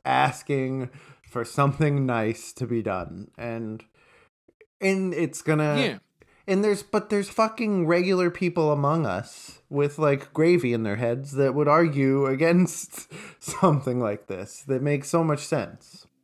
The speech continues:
Speaker 2: If they're arguing in favor of a more permanent, of, of an actual
Speaker 1: Sure.
Speaker 2: solution to the issue,
Speaker 1: Fair.
Speaker 2: cool. But, I mean, either way, it's not gonna be like, "Instead of, uh,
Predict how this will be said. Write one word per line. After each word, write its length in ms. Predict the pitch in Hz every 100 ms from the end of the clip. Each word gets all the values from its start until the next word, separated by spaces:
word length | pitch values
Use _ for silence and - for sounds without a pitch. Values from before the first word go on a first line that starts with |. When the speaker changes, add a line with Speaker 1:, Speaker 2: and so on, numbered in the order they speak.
| _ _ _ _ _ _
Speaker 2:
If 140 | 165 -
they're 120 | 180
arguing 540 | 208 240 240 220 208 -
in 160 | 165 160
favor 400 | 170 160 147 131
of 160 | 131
a 80 | 127
more 260 | 117 120 123
permanent, 640 | - 123 120 120 117 -
of, 140 | - 123
of 120 | 123
an 80 | 120
actual 360 | 120 - 127
Speaker 1:
Sure. 100 | 113
Speaker 2:
solution 520 | - 104 107 110 117 113
to 100 | 113
the 200 | 95 -
issue, 460 | 120 - 139 143 - - _ _
Speaker 1:
Fair. 180 | - 107 98
Speaker 2:
cool. 520 | 240 240 156 104 85
But, 240 | 113 135 -
I 80 | 139
mean, 220 | 139 151
either 280 | 196 180 135
way, 240 | 143 139
it's 160 | 127 143
not 160 | 143
gonna 140 | 135 117
be 140 | 113
like, 320 | 113 107 - - - - _
"Instead 840 | 226 208 185 - - 196 262 311
of, 380 | 214 190 156 156
uh, 140 | 160